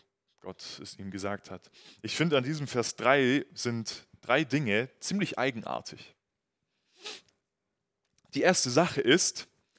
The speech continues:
die Reihenfolge, in der Abraham vorgeht. Ich meine, warum sattelt man zuerst seinen Esel,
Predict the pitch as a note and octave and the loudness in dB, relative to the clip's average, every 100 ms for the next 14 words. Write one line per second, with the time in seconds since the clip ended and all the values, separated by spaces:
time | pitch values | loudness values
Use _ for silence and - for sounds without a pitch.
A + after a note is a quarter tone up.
0 | _ _ C#3+ C3 G3 A#3 - A#2 A2+ B2 | _ _ 2 6 6 4 2 4 6 6
1 | C3+ C#3 B2+ E3+ E3 F3+ - A#3 C#3+ G2 | 6 4 4 2 0 -2 2 2 4 0
2 | - - _ _ _ _ _ - F3+ E3+ | -2 -16 _ _ _ _ _ 2 4 6
3 | A3 G3+ G3+ D#3+ F3+ A3 F3+ C#3+ D#3 D#3+ | 6 4 2 4 2 2 -2 0 2 4
4 | - C3+ C3 F3 A3+ - A#2 A#2+ A2 A2 | 2 2 4 4 4 0 4 4 4 2
5 | C3+ C#3+ C#3+ G#3+ C4+ A3+ | 2 2 2 2 0 -6